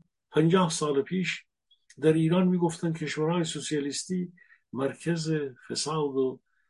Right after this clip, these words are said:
فحشا و اینهاست، با یک جوراب فلان می‌کنن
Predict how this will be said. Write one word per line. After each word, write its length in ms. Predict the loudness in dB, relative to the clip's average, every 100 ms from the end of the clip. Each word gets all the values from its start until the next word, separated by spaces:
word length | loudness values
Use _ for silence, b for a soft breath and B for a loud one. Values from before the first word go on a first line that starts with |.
| _ _
فحشا 480 | -8 -6 -6 -2 0
و 260 | 0 -2
اینهاست، 760 | -2 -8 -2 -2 -2 -4 -8 _ b b b b
با 160 | -6 -4
یک 200 | -2 -6 -2
جوراب 420 | 0 2 2 -2
فلان 320 | -6 -6 -4
می‌کنن 600 | -6 -6 -8 -8 -8 -12